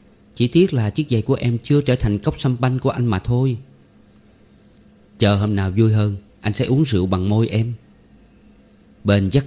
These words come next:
tay và hoàng hôn Madeleine cùng vào nhà. Bên trong vắng teo. Để Bền yên chí hơn, nàng hồn nhiên cho Bền biết ba má nàng còn ở đằng buổi tiệc.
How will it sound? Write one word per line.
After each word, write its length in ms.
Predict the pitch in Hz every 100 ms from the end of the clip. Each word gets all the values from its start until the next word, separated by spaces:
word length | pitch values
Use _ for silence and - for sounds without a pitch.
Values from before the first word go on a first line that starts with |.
| 139
tay 220 | 113 107
và 80 | 95
hoàng 220 | 90 92 90
hôn 300 | 110 104 104
Madeleine 440 | 120 117 104 101
cùng 160 | 98 90
vào 160 | 82 80
nhà. 340 | 87 80 71 - _ _ _ - _ _ -
Bên 200 | 120 123
trong 260 | 123 110 107
vắng 200 | 107 147
teo. 300 | 110 92 90 - - _ - -
Để 160 | 98
Bền 300 | 123 104 92
yên 200 | 90 110
chí 160 | 104 127
hơn, 240 | 131 104 95 - - -
nàng 200 | 110 107
hồn 260 | 101 104 104
nhiên 200 | 117 110
cho 140 | 117
Bền 220 | 98 90
biết 140 | 110 160 - - -
ba 120 | 113
má 200 | 104 120
nàng 260 | 147 95 87
còn 160 | 98
ở 60 | 95
đằng 220 | 104 87
buổi 120 | 85
tiệc. 240 | 101 90